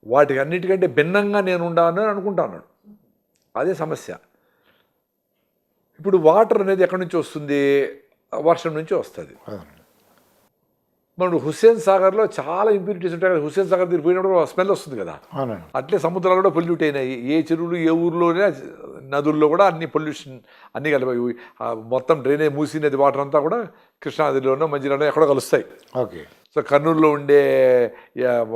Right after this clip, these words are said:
Speaker 1: డ్రైనేజ్ అంతా విజయవాడలో తాగుతారు, విజయవాడలో డ్రైనేజ్ అంతా కింద వాళ్ళు తాగుతారు. So ఇట్లా మొత్తము వ్యవస్థను పొల్యూట్ చేసినాం. మనుషులే చేసినాం, పశువులు చేయలే, పక్షులు చేయలే.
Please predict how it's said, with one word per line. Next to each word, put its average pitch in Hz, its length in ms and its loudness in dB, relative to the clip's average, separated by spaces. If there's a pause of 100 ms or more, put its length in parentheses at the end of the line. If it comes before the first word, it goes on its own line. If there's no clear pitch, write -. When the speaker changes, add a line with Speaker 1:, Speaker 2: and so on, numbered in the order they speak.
(120)
Speaker 1:
డ్రైనేజ్ 139 400 2
అంతా 185 380 0 (440)
విజయవాడలో 139 460 6
తాగుతారు, 95 480 -4 (280)
విజయవాడలో 151 420 8
డ్రైనేజ్ 143 320 -2
అంతా 170 120 0
కింద 160 180 -2
వాళ్ళు 127 180 2
తాగుతారు. 92 360 -8 (840)
So 196 80 2
ఇట్లా 185 640 2 (220)
మొత్తము 180 720 0
వ్యవస్థను 202 400 2
పొల్యూట్ 190 420 0
చేసినాం. 135 300 -2 (500)
మనుషులే 185 440 8
చేసినాం, 151 300 2 (280)
పశువులు 151 260 -2
చేయలే, 123 240 0 (320)
పక్షులు 127 240 -10
చేయలే. 92 280 -10